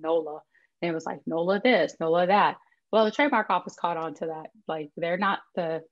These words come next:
the dumbest cookies in the bunch. Like, they will catch on to stuff. So, like, when they started seeing a bunch of nola stuff and it was coming from New Orleans, they were like, "Oh, that's New Orleans, Louisiana." Yeah, that's considered descriptive. You're giving me the location. There's nothing special about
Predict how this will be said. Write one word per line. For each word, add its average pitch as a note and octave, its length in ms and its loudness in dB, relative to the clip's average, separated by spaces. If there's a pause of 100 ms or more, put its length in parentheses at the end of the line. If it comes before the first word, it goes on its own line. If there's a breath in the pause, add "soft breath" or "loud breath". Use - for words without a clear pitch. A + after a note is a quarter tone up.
the F3 60 -6
dumbest F3 380 -4
cookies D3 340 -6
in D#3+ 80 -4
the D#3+ 80 -4
bunch. D3+ 280 -8 (100)
Like, D#3 160 -10
they E3 140 2
will E3+ 80 -2
catch F#3+ 260 0
on E3+ 160 -2
to D#3 60 -8
stuff. - 260 -6 (100)
So, E3 100 -6
like, D#3+ 180 -4
when D#3 60 -6
they E3+ 100 -4
started G3 220 0
seeing G3+ 120 2
a F#3+ 60 -2
bunch F#3+ 180 -2
of F3 80 -4
nola G3 280 4
stuff F3+ 240 -2
and F3 60 -4
it E3+ 40 -4
was E3 80 -6
coming F#3+ 220 0
from E3+ 160 -4
New F3+ 60 -4
Orleans, G3+ 220 2
they F#3+ 120 2
were G3+ 80 -2
like, F3+ 240 0 (120)
"Oh, A3 340 4
that's F#3 260 -2
New F#3+ 180 -4
Orleans, G3+ 240 -4
Louisiana." G3+ 460 -4 (340)
Yeah, D#3+ 240 0 (240)
that's G3+ 240 2
considered F#3 340 -4
descriptive. D#3 580 -10
You're E3 180 -8
giving F#3 240 -2
me G3+ 80 0
the G3 80 0
location. F3+ 640 0
There's E3 200 -4
nothing E3 320 -4
special D#3+ 380 -6
about D#3 240 -4